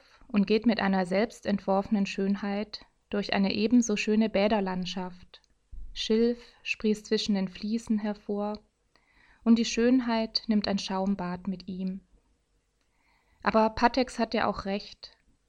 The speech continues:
So eine künstliche Intelligenz hat echten Menschen gegenüber entscheidende Vorteile. Sie ist lernfähig und kann sich perfekt an die Bedürfnisse ihres Gegenübers anpassen.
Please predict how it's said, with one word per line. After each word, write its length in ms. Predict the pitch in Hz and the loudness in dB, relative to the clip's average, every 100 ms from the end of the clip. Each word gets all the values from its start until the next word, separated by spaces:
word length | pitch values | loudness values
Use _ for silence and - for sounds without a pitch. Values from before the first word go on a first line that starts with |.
| _ _ | _ _
So 120 | - 190 | -6 0
eine 200 | 202 202 | 2 2
künstliche 540 | - 254 - 214 - | 4 2 2 -4 -2
Intelligenz 880 | 202 196 196 196 190 196 208 - - | -2 -2 -2 -2 -2 0 -2 -6 -10
hat 180 | 190 - | -8 -4
echten 400 | 220 - - 196 | -4 -4 -4 -2
Menschen 380 | 196 196 220 | 0 -2 -2
gegenüber 520 | 196 196 196 202 196 196 | 0 -2 -2 -2 -2 -2
entscheidende 640 | 196 - 202 214 220 190 | -2 -2 0 2 2 0
Vorteile. 720 | 190 202 202 - 180 180 190 190 _ _ _ _ _ _ _ - | -4 -4 -6 -6 -8 -8 -10 -12 _ _ _ _ _ _ _ -4
Sie 160 | 247 | 0
ist 160 | 247 - | 0 2
lernfähig 840 | 202 226 233 - 185 190 - - - | 4 6 4 0 -4 -4 -10 -12 0
und 120 | 202 | 0
kann 200 | - 202 | 2 -2
sich 160 | 202 | -2
perfekt 500 | - 196 - 220 - | -4 -4 -2 -4 -2
an 80 | 202 | -2
die 80 | 190 | 0
Bedürfnisse 720 | 185 180 202 214 208 185 - | -2 -2 -2 0 -4 -4 -6
ihres 300 | 202 196 190 | -4 -6 -4
Gegenübers 640 | 202 196 196 202 214 196 - | -4 -4 -4 -2 -4 -4 -6
anpassen. 800 | 190 190 - 190 - 196 196 | -4 -4 -6 -10 -6 -8 -8